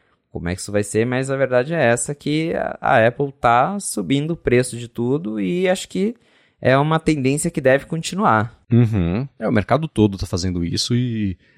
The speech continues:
Speaker 2: di-, a Disney é uma situação curiosa, porque ela tem uma estratégia lá fora especialmente, tipo aqui no Brasil, sei lá, você tem o Mercado Pago no nível não sei o que lá, o Disney Plus e o Star Plus é de graça. De graça não, mas enfim, né?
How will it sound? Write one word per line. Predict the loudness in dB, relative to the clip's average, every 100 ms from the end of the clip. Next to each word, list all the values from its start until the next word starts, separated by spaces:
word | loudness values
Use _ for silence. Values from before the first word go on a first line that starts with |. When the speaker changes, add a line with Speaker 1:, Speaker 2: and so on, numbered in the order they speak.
| -4
Speaker 2:
di-, | -2 2
a | 2 2
Disney | 0 0
é | -2
uma |
situação | -4 -4 -4 -4
curiosa, | 0 4 4 4 -2
porque | -12 -6 -2 2 2 0 -2
ela | 0 2
tem | 2 0
uma |
estratégia | 0 -4 -4 0
lá | 0
fora | 0 0
especialmente, | 0 -4 -2 0 0 0 -4 -8
tipo | -6 -2
aqui | 2
no | 4
Brasil, | 4 2
sei | 0
lá, | 0 0
você | -4
tem | -2
o | 0
Mercado | 2 0 -2
Pago | 0 4 4 4
no | 4
nível | 2 0
não | -4
sei | -2
o |
que | 2
lá, | 4 4 2 _ _ _
o | 2
Disney | 4 4 2
Plus | 2 4 4 4
e |
o |
Star | 0 0
Plus | 2 2 2
é | 0
de | 2
graça. | 2 2 -2 -10
De |
graça | -8 -4 -2
não, | -2
mas | -4 -6
enfim, | -8 -4 -6
né? | -6